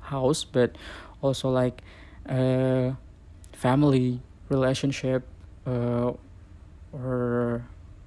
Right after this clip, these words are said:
feelings, or a city, or a country, or even, let's say, a person. Itu adalah bisa gue bilang sebagai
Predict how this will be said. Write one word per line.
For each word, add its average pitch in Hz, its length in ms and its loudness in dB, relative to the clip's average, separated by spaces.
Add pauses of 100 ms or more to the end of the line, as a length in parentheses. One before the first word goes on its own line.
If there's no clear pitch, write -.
(280)
feelings, 127 880 2 (240)
or 123 240 2
a 127 40 0
city, 135 360 2
or 123 160 4
a 120 60 0
country, 127 420 2
or 113 80 2
even, 120 320 0 (880)
let's 135 160 4
say, 139 80 4
a 135 80 2
person. 135 480 0 (1040)
Itu 165 320 2
adalah 147 560 2 (320)
bisa 131 560 -2
gue 131 160 0
bilang 139 240 0
sebagai 127 560 0